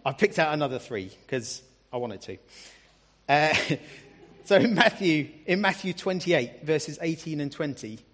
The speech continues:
this is God's vision for us, God's mission for us to be involved in right now, today. Jesus came and told his disciples, "I've been given all authority in heaven and on earth. Therefore go and make disciples of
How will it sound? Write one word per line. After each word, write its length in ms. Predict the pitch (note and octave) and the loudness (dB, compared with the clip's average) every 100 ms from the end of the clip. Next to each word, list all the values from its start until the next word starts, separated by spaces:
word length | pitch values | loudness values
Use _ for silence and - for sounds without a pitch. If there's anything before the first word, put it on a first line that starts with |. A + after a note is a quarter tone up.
| _ _ | _ _
this 160 | F3+ - | -8 -6
is 120 | F#3+ | -4
God's 360 | - F3+ E3+ C#3+ | -2 -2 -2 -4
vision 520 | C#3 F#3 D3+ C3 B2+ | 4 4 4 -4 -6
for 240 | - D#3+ | -8 -8
us, 260 | D3 A#2 - | -8 -10 -8
God's 260 | - D#3 D3 | -6 -4 -4
mission 420 | F3 E3+ D#3 B2+ | -6 -6 -6 -8
for 240 | - C#3+ | -8 -10
us 380 | - B2 - - - _ - | -8 -10 -12 -14 -18 _ -10
to 80 | |
be 100 | D3 | -4
involved 400 | D3 D3 D3+ B2 | -2 0 -2 -2
in 220 | B2 A2 C3+ | -6 -6 -2
right 240 | D3+ D3+ | 0 0
now, 240 | C3+ A2 F#2 | -6 -8 -10
today. 440 | B2+ A#2+ F#2+ F#2 _ _ _ - | -8 -6 -8 -12 _ _ _ -6
Jesus 300 | G#3+ G#3+ A3+ | -4 -2 0
came 220 | A3 G#3 | 4 4
and 100 | F#3 | 4
told 220 | - G3 | 2 2
his 140 | F3 D3 | 0 -4
disciples, 680 | E3+ - E3+ D#3 D#3 D3 - - _ _ - | -6 -2 -2 -2 -4 -6 -10 -20 _ _ -4
"I've 160 | A3 A3+ | -2 0
been 140 | A3+ | 0
given 300 | G#3+ G3 E3+ F3 | 2 2 0 -2
all 360 | C4+ C#4 C4 B3 | 0 2 4 4
authority 720 | A#3+ A#3 G#3 E3 - A2 A#2 - _ _ | 2 0 0 0 -6 -10 -12 -14 _ _
in 160 | D#3+ F3 | -2 0
heaven 480 | D3+ F3 C#3 B2 C3+ - - | 0 0 -2 -4 -8 -12 -2
and 160 | D#3+ D#3+ | 0 0
on 120 | D3+ | 0
earth. 360 | A#2+ G2 - - - | -2 -4 -12 -20 -6
Therefore 400 | F#3+ E3 F3 D#3 | -4 -4 -4 -6
go 520 | C3 G3+ D3 A2+ C3+ - - _ _ _ _ - | -2 0 0 -2 -8 -12 -20 _ _ _ _ -8
and 180 | C#3 C3+ | -6 -2
make 240 | E3 E3 | -4 -2
disciples 600 | D#3+ - D#3+ C3 B2 A#2 | -6 -2 -2 -2 -4 -6
of 120 | B2+ | -8